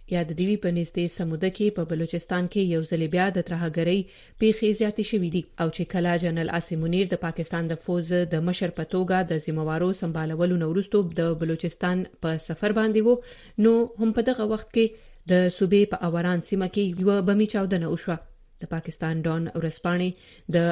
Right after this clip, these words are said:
اواران پولیس تاڼې د یو چارواکي یا محرر د خولې لیکلي دي چې دا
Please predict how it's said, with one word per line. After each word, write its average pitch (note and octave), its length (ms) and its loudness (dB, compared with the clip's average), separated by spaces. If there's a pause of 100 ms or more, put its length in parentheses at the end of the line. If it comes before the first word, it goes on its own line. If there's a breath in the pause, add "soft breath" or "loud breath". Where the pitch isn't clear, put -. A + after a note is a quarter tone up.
(160)
اواران F3 460 2
پولیس F3 320 0
تاڼې E3+ 260 0 (120)
د E3+ 120 2
یو E3 140 2
چارواکي E3+ 480 -2
یا E3 160 0
محرر E3 380 -2 (140)
د E3 200 2
خولې F3+ 280 2
لیکلي G3+ 340 2
دي A3 80 4 (300 loud breath)
چې - 140 0
دا A3 80 6